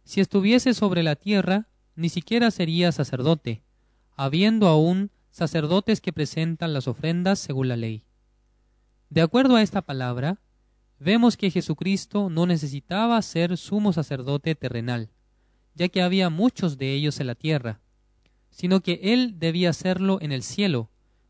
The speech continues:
para entrar en el lugar santísimo y limpiar ahí todos nuestros pecados. El versículo cinco dice, "Los cuales sirven a lo que es figura y sombra de las cosas celestiales,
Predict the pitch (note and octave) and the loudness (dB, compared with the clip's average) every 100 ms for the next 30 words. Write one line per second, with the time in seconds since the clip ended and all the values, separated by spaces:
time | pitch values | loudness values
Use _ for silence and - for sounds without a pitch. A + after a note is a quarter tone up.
0 | _ C#3 C#3 C3 B2+ C#3+ F#3 G#3+ G#3 C#3 | _ -4 -2 -2 -4 -2 -2 -2 -6 -6
1 | C3+ C3 C3 B2+ B2+ A#2+ E3 - F3+ F#3+ | -4 -2 -2 -4 -10 -10 -10 -6 -2 -2
2 | A3+ _ _ _ _ _ _ _ D#3+ D#3+ | -2 _ _ _ _ _ _ _ -2 -2
3 | C#3+ E3+ D3 D#3 F#3 F#3 G#3 G3+ F#3 - | 0 0 0 0 -2 -2 0 2 2 0
4 | F3 - B2 A#2+ A2+ A2 - - _ _ | -4 -6 -10 -10 -10 -10 -14 -20 _ _
5 | _ _ _ _ _ _ _ _ _ _ | _ _ _ _ _ _ _ _ _ _
6 | _ _ _ E3 E3 C4 B3+ A3+ - G3+ | _ _ _ -2 0 0 0 0 0 -2
7 | F#3+ D#3 A#2+ - A2 - _ _ _ _ | -2 0 -2 -4 -10 -10 _ _ _ _
8 | _ _ _ _ _ - D3+ - A3+ A3+ | _ _ _ _ _ 0 0 2 2 2
9 | - A#3 A#3+ D3+ B2+ A#2 - _ _ _ | 2 0 0 -2 -6 -6 -16 _ _ _
10 | - C3+ C#3 D#3+ D#3 C#3 B2 D#3+ F#3+ G3+ | -6 -4 -2 -2 -4 -6 -4 0 2 2
11 | E3+ C3 - G#3 G#3+ G#3+ A3+ A3+ C#3+ C3+ | -2 -8 -2 0 0 0 0 -2 -4 -4
12 | A2+ - D3+ D#3 - C3+ G#2+ - C3 A2+ | -4 -2 0 0 0 -2 -4 -4 -4 -4
13 | - - | -6 -14